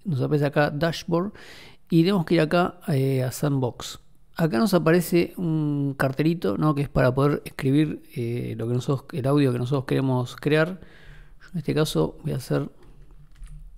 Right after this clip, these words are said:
eh, tenemos una contra, ¿no? Obviamente creo que ya se las dije. Todo esto es en inglés, o sea, por ejemplo, para mi corto que es en español no me sirve. Y la verdad que tendrían que hacerlo esto en español, ¿no? Porque hay un mercado latino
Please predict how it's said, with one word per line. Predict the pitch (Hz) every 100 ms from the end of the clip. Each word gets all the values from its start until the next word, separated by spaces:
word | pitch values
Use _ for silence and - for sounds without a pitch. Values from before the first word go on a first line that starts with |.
| - - - - - - - - - - - - -
eh, | 165 147 139 135
tenemos | 185 165
una | 160 147
contra, | 135 113
¿no? | 127 139
Obviamente | 139 156 139
creo | 139
que | 131
ya | 127
se | 117
las | 139
dije. | 139 123 110 95
Todo | - 170 175
esto | 180 - 165
es | 185 - -
en | 170
inglés, | 147 175 156 117
o | 117
sea, | - 151 139 131 - -
por | 139
ejemplo, | 147 170 156
para | 147 139
mi | 147
corto | 175 180 175 143
que | 151
es |
en | 147
español | 147 156 170 180 202 185
no | 156 170
me | 170
sirve. | - 165 123 131 - -
Y | 170 139 131 127 123 139
la | 131
verdad | 175
que | 180
tendrían | 139 160 196 139
que | 139
hacerlo | - 165 123 127
esto | 131 - -
en | 139
español, | 131 143 135 127
¿no? | 151 151
Porque | 151 131 127 -
hay | 185 196
un | 175
mercado | 143 135 170 165
latino | 127 175 180 151 123 -